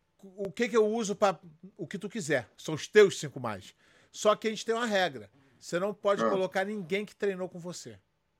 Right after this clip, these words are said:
Speaker 1: Nem o Bochecha
Speaker 2: Tá bom.
Speaker 1: entra nessa história. Pra ficar
Speaker 2: Tá bom.
Speaker 1: mais, mais justo, entendeu? Por quê? Porque
Speaker 2: Pô.
Speaker 1: você tem muito mais admiração pelos caras que você conviveu. Lógico, isso é óbvio.
Speaker 2: Sim.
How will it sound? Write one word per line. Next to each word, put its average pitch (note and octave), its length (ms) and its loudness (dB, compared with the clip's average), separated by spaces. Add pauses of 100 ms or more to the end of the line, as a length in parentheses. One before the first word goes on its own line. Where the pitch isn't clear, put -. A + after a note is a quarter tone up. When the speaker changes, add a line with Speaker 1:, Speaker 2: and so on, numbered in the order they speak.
(600)
Speaker 1:
Nem E3+ 160 0
o G#3 80 2
Bochecha F#3+ 460 0
Speaker 2:
Tá F#3 60 0
bom. F3 60 0
Speaker 1:
entra F3 120 -2
nessa E3+ 200 -6
história. A2+ 460 -8 (480)
Pra D#3+ 140 0
ficar - 180 0
Speaker 2:
Tá F#3 60 6
bom. F3+ 60 2
Speaker 1:
mais, F#3 260 4
mais F3 240 2
justo, C3+ 380 -6
entendeu? C3+ 420 -4 (340)
Por G3+ 180 6
quê? D#3+ 180 4
Porque G3 260 4
Speaker 2:
Pô. G3+ 100 6
Speaker 1:
você A3+ 220 2
tem F3+ 240 0
muito F3 280 -4
mais E3+ 160 2
admiração F3+ 680 -2 (200)
pelos G#3 200 2
caras G3 200 0
que - 60 -16
você G#3+ 100 -2
conviveu. A3+ 540 -4 (280)
Lógico, C3 480 -2
isso - 120 -18
é E3 60 -2
óbvio. C3+ 260 2
Speaker 2:
Sim. - 60 -14